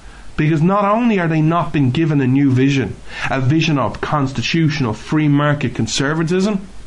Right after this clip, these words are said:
but not only that, but when they,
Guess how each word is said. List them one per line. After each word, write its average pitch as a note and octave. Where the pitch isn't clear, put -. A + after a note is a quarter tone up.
but E3+
not G#3+
only A3+
that, E3+
but -
when G#3+
they, E3